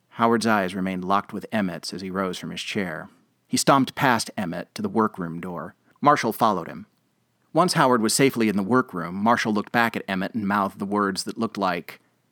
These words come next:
"Stay here," before going in and shutting the door behind him.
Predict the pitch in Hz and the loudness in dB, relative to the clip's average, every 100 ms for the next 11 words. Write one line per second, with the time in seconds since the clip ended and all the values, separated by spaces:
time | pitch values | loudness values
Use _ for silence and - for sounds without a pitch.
0 | _ - - - _ _ - - 104 - | _ -10 -10 -10 _ _ -14 -12 -14 -12
1 | - 110 92 - _ _ _ _ _ _ | -6 -6 -6 -14 _ _ _ _ _ _
2 | _ _ _ _ - 113 120 113 107 104 | _ _ _ _ -8 0 2 4 4 2
3 | 101 98 95 92 101 95 92 92 90 92 | 2 0 -2 -2 -4 -4 -6 -6 -6 -4
4 | 110 98 87 85 | -4 -4 -8 -12